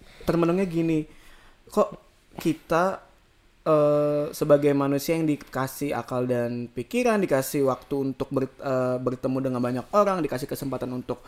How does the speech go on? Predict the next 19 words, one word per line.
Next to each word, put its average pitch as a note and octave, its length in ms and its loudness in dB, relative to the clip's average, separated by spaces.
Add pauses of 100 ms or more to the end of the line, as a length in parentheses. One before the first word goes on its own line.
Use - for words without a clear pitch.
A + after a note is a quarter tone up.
(260)
oke, E3 420 2
gini, C#3+ 320 0 (260)
saya G3 220 6
nggak F#3 120 8
bisa E3+ 140 2
nyamakan D3 340 4
diri C#3 140 2
saya C#3 180 2
dengan C3 200 2
orang A#2+ 160 -2
lain. A#2+ 180 -2
Contoh C3+ 220 0
misalkan E3+ 280 2
saya F#3+ 160 4
lebih D3+ 220 4
gampang C3+ 360 4
mencari C#3 300 0
informasi C#3 400 -2
atau D3+ 160 0